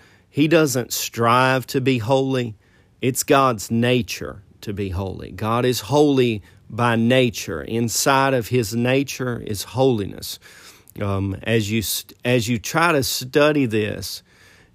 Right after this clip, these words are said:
it's unexhaustible, really, and, um, it's incomprehensible how holy he really is.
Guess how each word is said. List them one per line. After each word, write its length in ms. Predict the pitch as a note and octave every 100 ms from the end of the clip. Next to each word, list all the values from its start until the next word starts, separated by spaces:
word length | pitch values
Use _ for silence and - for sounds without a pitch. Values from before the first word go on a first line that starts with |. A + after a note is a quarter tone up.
| -
it's 320 | B2+ A2 - _ _ _ _
unexhaustible, 1120 | C#3 D3+ C#3 A#2 G2 B2+ B2 G#2 - G2 G2 G2+
really, 640 | A#2+ A#2 G#2 G2+ G2+ B2+ -
and, 260 | G#2+ G2+ G2+
um, 400 | G#2+ G#2 G2+ G2 _ _ _ - -
it's 200 | A#2 - -
incomprehensible 1500 | C#3+ C#3 - C#3+ C3+ - A2 D2+ B2+ C#3 - A#2 G2+ F#2+ - - _ _
how 260 | - B2+ A#2
holy 560 | F#2 C#3+ D3+ B2+ G#2+
he 240 | G2 C3 A#2+
really 540 | A#2 A#2+ A#2 A2+ B2+
is. 420 | A2+ - - -